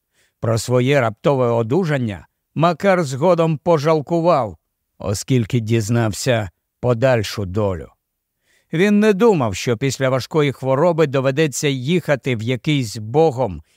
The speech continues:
і людьми забутий інтернат,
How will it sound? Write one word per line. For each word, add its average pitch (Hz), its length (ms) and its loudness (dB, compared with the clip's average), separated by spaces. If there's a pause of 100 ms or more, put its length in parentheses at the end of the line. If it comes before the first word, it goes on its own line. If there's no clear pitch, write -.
і 190 140 0
людьми 170 540 0
забутий 151 760 0
інтернат, 143 800 0